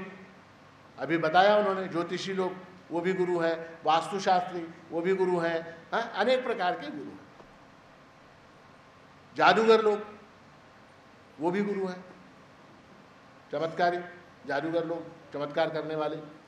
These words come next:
रामदास स्वामी महाराज ने दासबोध में कहा है, बड़ा सुंदर कहा है, गुरु का लक्षण पहले ही श्लोक में उन्होंने कहा,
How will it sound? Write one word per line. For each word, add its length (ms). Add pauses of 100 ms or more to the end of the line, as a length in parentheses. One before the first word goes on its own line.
(1600)
रामदास 380
स्वामी 220
महाराज 360
ने 100
दासबोध 460
में 160
कहा 160
है, 180
बड़ा 180
सुंदर 360
कहा 240
है, 340
गुरु 240
का 320
लक्षण 420 (460)
पहले 320
ही 220
श्लोक 320
में 140
उन्होंने 320
कहा, 460